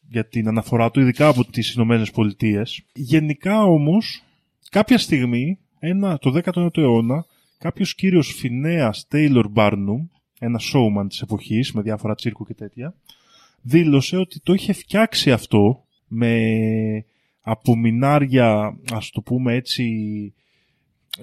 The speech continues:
και ταχυδερμία και λοιπές, ε, και λοιπά πράγματα που ήταν της μόδας τότε, είχαν κατασκευάσει αυτό το ψεύτικο έκθεμα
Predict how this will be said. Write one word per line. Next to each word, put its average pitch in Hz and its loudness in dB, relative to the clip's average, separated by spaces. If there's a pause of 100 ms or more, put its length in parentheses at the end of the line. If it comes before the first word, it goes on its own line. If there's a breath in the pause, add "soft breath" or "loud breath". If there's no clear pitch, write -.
και 117 -8
ταχυδερμία 110 0
και 113 -4
λοιπές, 123 -2
ε, 107 -4 (300)
και 123 -4
λοιπά 110 -4
πράγματα 143 2
που 143 2
ήταν 202 4
της 165 -2
μόδας 123 2
τότε, 117 0
είχαν 143 -4
κατασκευάσει 131 2
αυτό 107 -2
το - -6
ψεύτικο - -2
έκθεμα 110 -2